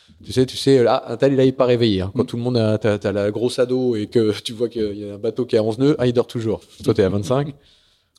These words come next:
Speaker 1: Donc voilà. Mais, et, et surtout, ça me plaît. Parce que il y a, il, la seule question que j'avais, c'était ça. C'est est-ce que l-, quand tu vas passer de l'équipage au solitaire,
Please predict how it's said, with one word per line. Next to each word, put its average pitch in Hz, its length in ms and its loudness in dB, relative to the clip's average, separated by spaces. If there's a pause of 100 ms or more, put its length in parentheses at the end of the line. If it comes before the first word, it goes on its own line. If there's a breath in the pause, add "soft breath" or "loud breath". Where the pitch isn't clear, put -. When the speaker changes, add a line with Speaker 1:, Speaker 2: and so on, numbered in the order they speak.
(140)
Speaker 1:
Donc 120 120 -8
voilà. 151 300 2
Mais, 131 100 2
et, 123 400 -2
et 110 60 0
surtout, - 520 0
ça 110 140 -2
me 139 80 2
plaît. 135 280 -6 (680)
Parce 117 120 -8
que 151 80 2
il 113 140 -2
y 127 60 4
a, 107 100 4
il, 123 260 -6
la 117 80 0
seule 233 280 0
question 170 420 -6
que 117 160 -8
j'avais, 135 280 0
c'était - 140 -6
ça. 202 280 -2 (280 soft breath)
C'est - 200 -8
est-ce 214 200 2
que 175 200 2
l-, 110 260 -2
quand 117 140 -8
tu 131 100 -2
vas 117 120 4
passer 139 340 0
de 113 100 2
l'équipage 110 400 0
au - 20 -6
solitaire, 165 460 -2